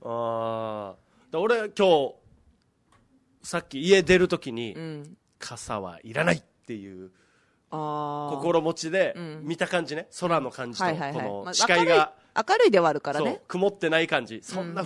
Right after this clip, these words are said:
Speaker 1: ってない。降ってたとしてもそんな降ってない。よしって出たら、
Speaker 2: うん。
Speaker 1: ちょっとちゃんと降ってて。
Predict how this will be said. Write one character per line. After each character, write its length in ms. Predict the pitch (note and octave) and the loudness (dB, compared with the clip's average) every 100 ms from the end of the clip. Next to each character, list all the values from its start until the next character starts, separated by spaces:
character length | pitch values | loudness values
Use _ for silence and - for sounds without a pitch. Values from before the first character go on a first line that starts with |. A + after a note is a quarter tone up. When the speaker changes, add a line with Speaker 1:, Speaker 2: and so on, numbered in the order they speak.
| G3+ | -6
Speaker 1:
っ 20 | |
て 160 | - | -4
な 80 | D#3+ | -4
い。 20 | |
降 60 | E3+ | -4
っ 40 | |
て 200 | F#3+ - | -4 4
た 100 | C4+ | 6
と 100 | A#3+ | 6
し 40 | F#3 | 4
て 60 | |
も 80 | F3+ | 0
そ 100 | - | -2
ん 80 | F3 | -2
な 80 | F3 | -4
降 40 | |
っ 20 | |
て 140 | D#3 C3+ | -8 -10
な 80 | A2 | -10
い。 80 | A2+ | -8
よ 60 | |
し 100 | C#3+ - | -8 -8
っ 20 | |
て 100 | B2 | -8
出 140 | A2+ | -8
た 120 | C3+ | -6
ら、 180 | A#2+ A#2 E3+ | -4 -4 -6
Speaker 2:
う 60 | |
ん。 40 | E3 | -8
Speaker 1:
ち 60 | |
ょ 40 | F3 | -10
っ 40 | |
と 160 | D#3 A#2+ | -10 -14
ち 120 | - | -14
ゃ 60 | |
ん 80 | C#3 | -16
と 80 | C3+ | -16
降 60 | A#2+ | -18
っ 20 | |
て 120 | - | -18
て。 160 | G#2+ - | -16 -2